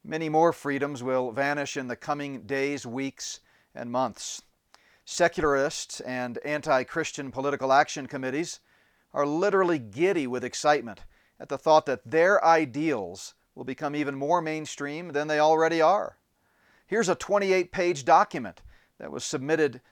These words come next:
to the new administration by Secular Democrats of America just before the inauguration. It's called Restoring Constitutional Secularism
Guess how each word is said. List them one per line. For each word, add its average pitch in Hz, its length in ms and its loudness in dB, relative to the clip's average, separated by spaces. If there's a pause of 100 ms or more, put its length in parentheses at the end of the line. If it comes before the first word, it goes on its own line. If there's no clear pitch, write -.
to 143 100 -10
the 135 80 -6
new 147 100 0
administration 143 760 -2
by 135 320 4
Secular 190 640 0
Democrats 160 840 0
of 151 180 -2
America 147 560 0 (480)
just - 220 -6
before 165 260 0
the 156 80 0
inauguration. 139 720 0 (760)
It's - 120 -8
called 160 320 8 (200)
Restoring 185 580 0
Constitutional 170 1080 -2
Secularism 143 880 -2